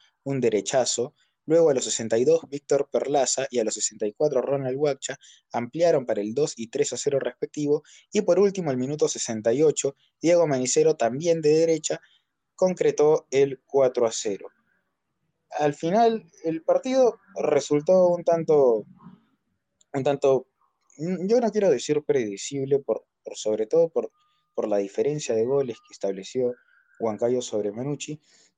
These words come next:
pero sí me parece que ratifica un poco el buen momento del técnico Carlos Decio,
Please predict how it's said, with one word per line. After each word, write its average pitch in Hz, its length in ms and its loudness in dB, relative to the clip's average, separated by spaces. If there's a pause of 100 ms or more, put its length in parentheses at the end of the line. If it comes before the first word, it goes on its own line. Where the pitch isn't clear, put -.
pero 147 160 4
sí 202 140 -4
me 196 120 -2
parece 165 320 0
que 170 80 4
ratifica 135 560 -4
un 190 120 -4
poco 190 340 2
el 135 100 -2
buen 185 280 -2
momento 170 580 -6 (360)
del 143 540 0
técnico 127 380 -4
Carlos 135 320 -4
Decio, 131 460 -4